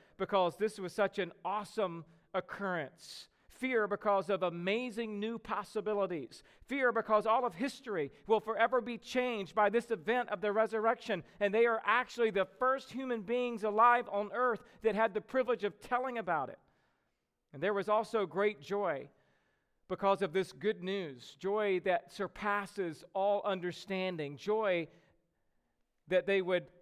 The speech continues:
that they would, what they had hoped for had now come true. Joy because all of the scripture and all of Jesus' teaching pointed to this event that had now happened right before their eyes. And when you experience the joy of salvation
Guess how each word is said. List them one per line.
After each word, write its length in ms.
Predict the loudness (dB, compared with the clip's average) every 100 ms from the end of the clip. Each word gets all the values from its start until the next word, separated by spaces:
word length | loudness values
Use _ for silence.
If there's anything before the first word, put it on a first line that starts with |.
| _ _ _ _
that 260 | -10 -4 -2
they 140 | 0
would, 260 | 0 -2 -2
what 160 | -2 0
they 140 | 2
had 140 | 2
hoped 340 | 2 0 0 -4
for 260 | -2 0
had 180 | 0 -2
now 280 | 0 0 0
come 320 | -2 -4 -4
true. 440 | -6 -6 -4 -4 -10 _ _ _ -4
Joy 320 | 0 2 0
because 360 | 0 2 0
all 280 | 2 2 2
of 100 | 2
the 80 | -2
scripture 500 | 0 -2 -2 -2 -2
and 80 | 0
all 240 | 0 2
of 120 | 0
Jesus' 520 | -2 -10 -8 -8 -8 -10
teaching 480 | -6 -6 -4 -6 -6
pointed 460 | -6 -4 2 0 0 -12 0
to 120 | 2
this 240 | 4 2
event 500 | 0 0 0 2 0
that 180 | -2 -2 -4 -4
had 160 | -2
now 240 | 2 2 2
happened 600 | 2 0 0 -4 -4 -2
right 260 | -2 -2
before 360 | -4 -4 -2 0
their 200 | -2 -2
eyes. 680 | -2 0 -2 -6 -12 -20 -20 _ _ _ _ _ -8
And 140 | -4
when 140 | -4 -2
you 100 | 0
experience 800 | -2 -4 -10 -4 -2 -4 -8 -6
the 100 | -6
joy 480 | -6 -6 -4 -2 -2 -2
of 120 | -4
salvation 880 | 0 2 2 0 -2 -4 -8 -8